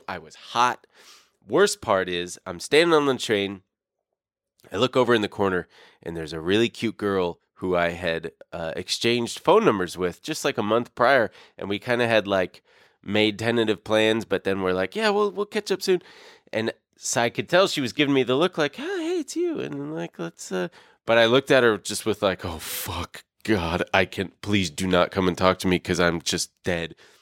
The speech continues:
Had to wait for us to go under the river, got out at First Avenue, just ran above ground and then back underground, got on the train going back in the opposite direction. Thank God I was only one stop. Got back out,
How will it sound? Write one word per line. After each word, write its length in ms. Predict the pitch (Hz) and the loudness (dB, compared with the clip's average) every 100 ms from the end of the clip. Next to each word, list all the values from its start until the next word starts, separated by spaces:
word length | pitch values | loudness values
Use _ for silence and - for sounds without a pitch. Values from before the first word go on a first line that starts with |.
| _ _ _ - - _ | _ _ _ -20 -20 _
Had 140 | - 139 | -2 0
to 60 | 113 | 0
wait 380 | 110 165 - _ | 2 0 0 _
for 140 | 151 | 2
us 140 | 143 - | 2 0
to 80 | 120 | -2
go 240 | 120 143 | 2 4
under 180 | 143 135 | 4 0
the 120 | 117 | -2
river, 380 | 110 107 117 113 _ _ _ | -2 -2 -4 -8 _ _ _
got 220 | - 135 135 | 0 2 6
out 220 | 139 127 | 4 4
at 100 | - | 0
First 300 | 123 113 107 | -4 -2 -2
Avenue, 500 | 104 98 98 95 92 _ _ _ _ _ _ _ | -2 -4 -6 -6 -8 _ _ _ _ _ _ _
just 240 | 113 - - | -10 -10 -14
ran 640 | 92 98 127 139 151 139 117 | -14 -4 2 4 6 2 0
above 400 | 107 120 120 95 | -2 0 0 0
ground 500 | 107 104 101 95 - - | -2 0 -2 -6 -14 -10
and 160 | 95 | -6
then 140 | 95 98 | -6 -2
back 340 | 113 117 - | 2 2 2
underground, 680 | 113 101 87 92 87 87 82 _ _ | 0 0 -2 -2 -2 -4 -8 _ _
got 200 | 113 123 | 4 4
on 120 | 127 123 | 4 0
the 60 | |
train 400 | 107 120 113 107 | -2 0 0 0
going 380 | 104 98 90 87 _ _ - | -2 -2 -2 -8 _ _ 4
back 260 | 151 - | 4 4
in 80 | 123 | 0
the 140 | 113 | 2
opposite 420 | 107 104 - 104 - | 2 2 -4 -10 -8
direction. 540 | 95 95 - 92 85 _ _ _ | -6 -6 -6 -10 -12 _ _ _
Thank 240 | 120 127 | 0 0
God 220 | 117 113 110 | 2 4 4
I 100 | 98 | 2
was 180 | 95 98 | 0 -4
only 180 | 95 | -6
one 240 | 87 95 98 | -4 -4 -6
stop. 400 | - 98 90 _ _ _ _ _ | -4 -2 -2 _ _ _ _ _
Got 240 | 120 120 - | -2 0 2
back 260 | 135 123 | 2 2
out, 340 | 131 123 120 | 4 4 4